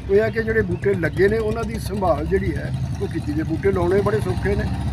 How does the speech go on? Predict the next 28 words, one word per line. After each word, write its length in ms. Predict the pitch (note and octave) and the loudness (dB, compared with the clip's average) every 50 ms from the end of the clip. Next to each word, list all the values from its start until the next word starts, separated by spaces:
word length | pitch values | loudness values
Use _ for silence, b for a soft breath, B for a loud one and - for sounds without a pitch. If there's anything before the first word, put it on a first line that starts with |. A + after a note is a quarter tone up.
| - - - - - D3 | -2 -2 -2 -2 -2 -2
ਹਾਲਾਂਕਿ 280 | D3 D#3 D#3 E3 E3 F3+ | -2 -2 0 0 0 -2
ਇਹਨਾਂ 140 | F#3+ G3+ - | -2 -2 -2
'ਤੇ 100 | G3 F#3 | -2 -2
ਖਰਚ 240 | E3 D#3 D#3 - E3+ | -2 -2 -4 -4 -4
ਵੀ 120 | F3 F3+ | -6 -4
ਬਹੁਤ 240 | E3+ F3+ F#3 F#3 F3+ | -4 -6 -6 -6 -6
ਆਉਂਦਾ 320 | E3+ E3 D#3+ E3+ D#3 - | -6 -6 -6 -6 -6 -8
ਹੈ, 80 | - C#3+ B B B B B E3 | -8 -10 B B B B B -6
ਲੇਕਿਨ 220 | F3+ F3 G3+ G3 | -6 -4 -4 -4
ਬੂਟਿਆਂ 300 | E3+ D#3+ D#3+ D3+ F3 F3+ | -4 -4 -4 -6 -6 -6
ਦੀ 120 | F3+ F3+ F3 | -6 -8 -8
ਸੰਭਾਲ 400 | - E3+ E3+ F3 D#3 C#3 C#3 C#3+ | -6 -6 -4 -4 -4 -4 -6 -6
ਜਿਹੜੀ 300 | D#3 E3 D#3+ D#3+ C#3+ C3+ | -6 -6 -6 -6 -8 -8
ਹੈਗੀ 240 | B2 A#2+ C#3 D3 | -10 -10 -8 -8
ਆ 60 | D#3 E3 | -8 -8
ਉਹ 80 | E3 | -10
ਬਹੁਤ 200 | D3 D3 D3+ D3 | -10 -12 -12 -10
ਜ਼ਰੂਰੀ 360 | C#3 C3+ C3+ C#3 D3 D3 D#3 | -10 -10 -8 -6 -4 -4 -4
ਹੈ। 60 | - - - B B B B E3 | -6 -8 -12 B B B B -10
ਔਰ 80 | E3 D#3 | -6 -4
ਮੈਨੂੰ 240 | D#3 D#3+ D#3+ D#3 | -2 -2 0 0
ਇਹ 60 | D#3 D#3+ | -2 -4
ਖੁਸ਼ੀ, 400 | - D3 C#3 - F3+ F#3 F3+ F3 | -6 -8 -8 -6 -4 -4 -4 -4
ਅਹ, 280 | E3 D3+ D3 D3+ C#3 C3+ | -6 -6 -6 -6 -6 -8
ਦੱਸਦਿਆਂ 280 | - C#3+ C#3 - D#3 D3+ | -8 -10 -10 -8 -8 -8
ਹੋ 120 | C#3 C#3+ | -6 -6
ਰਹੀ 140 | C3+ C3 D3+ | -6 -4 -4
ਹੈ 100 | E3+ - | -6 -6